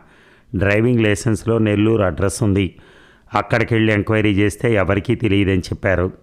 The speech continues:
అతను తెనాలికి టికెట్ కొన్నాడు కాబట్టి తప్పకుండా తెనాలిలోనే ఉండొచ్చు అని ఇక్కడ ఆటో తోలే వాళ్ళని అడిగితే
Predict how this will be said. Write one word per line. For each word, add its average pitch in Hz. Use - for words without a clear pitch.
అతను 101
తెనాలికి 98
టికెట్ 101
కొన్నాడు 95
కాబట్టి 92
తప్పకుండా 98
తెనాలిలోనే 98
ఉండొచ్చు 92
అని 95
ఇక్కడ 101
ఆటో 87
తోలే 98
వాళ్ళని 90
అడిగితే 98